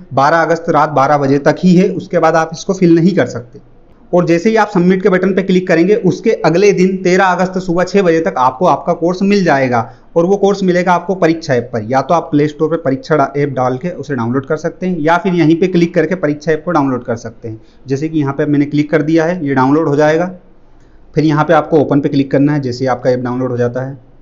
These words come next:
तो यहाँ पे आपको दो option दिए, यदि आप इस ऐप में पहली बार आए हैं तो आपको sign up पे click करना है,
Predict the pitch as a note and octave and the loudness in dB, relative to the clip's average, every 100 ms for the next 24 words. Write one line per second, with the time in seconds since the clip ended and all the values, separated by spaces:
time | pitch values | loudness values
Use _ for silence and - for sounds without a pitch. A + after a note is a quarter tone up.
0 | - D#3 C#3+ D3+ F3 - F3 F#3+ F#3 D#3+ | 0 2 2 2 0 2 2 2 2 0
1 | C#3 B2 C#3+ F#3 E3 G3 G3 G#3 A3 A3 | 0 0 0 0 0 0 0 -2 -2 0
2 | E3 G3 G3 F3+ E3+ C#3 D#3 C#3+ F3+ - | 2 4 4 2 0 0 2 0 0 -4
3 | B2 C#3 - E3 E3 E3 E3+ E3 E3+ F3+ | -2 -2 0 -2 0 0 0 0 -2 -4